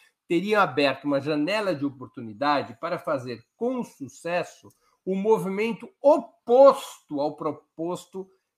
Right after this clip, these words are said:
pelos frente amplistas. Ao invés de mover a esquerda ao centro, seria possível, segundo os defensores da frente de esquerda,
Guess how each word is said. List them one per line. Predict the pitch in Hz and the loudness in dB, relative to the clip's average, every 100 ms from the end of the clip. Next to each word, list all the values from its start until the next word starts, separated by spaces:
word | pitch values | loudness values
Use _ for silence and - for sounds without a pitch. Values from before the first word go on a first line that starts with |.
| _ _ | _ _
pelos | 208 214 226 226 - | 2 6 6 4 -6
frente | - 185 196 196 | -4 -4 -4 0
amplistas. | 220 220 - 190 190 - - 98 - _ | -2 -2 -4 -2 -4 -8 -16 -18 -18 _
Ao | 175 202 | -2 -2
invés | 202 139 143 120 | -2 -2 -2 -2
de | 120 | -6
mover | 147 160 151 123 196 254 262 | -8 -6 -6 -6 -6 0 0
a | 214 | -2
esquerda | 165 - - 139 127 123 | -8 -12 -16 -14 -14 -12
ao | 156 | -12
centro, | 156 - 202 226 226 233 - _ _ - | -12 -14 -12 -12 -14 -20 -20 _ _ -10
seria | 240 214 185 | -6 -4 -2
possível, | 170 214 180 - 165 170 226 - | -4 -8 -16 -14 -12 -12 -14 -18
segundo | - 120 95 107 143 175 | -14 -14 -12 -6 -4 -4
os | 165 | -8
defensores | 156 160 165 - 131 127 | -8 -8 -8 -12 -14 -12
da | 123 135 | -10 -12
frente | 135 127 143 | -12 -18 -16
de | |
esquerda, | 165 - 185 208 214 220 | -20 -14 -4 -4 -4 -8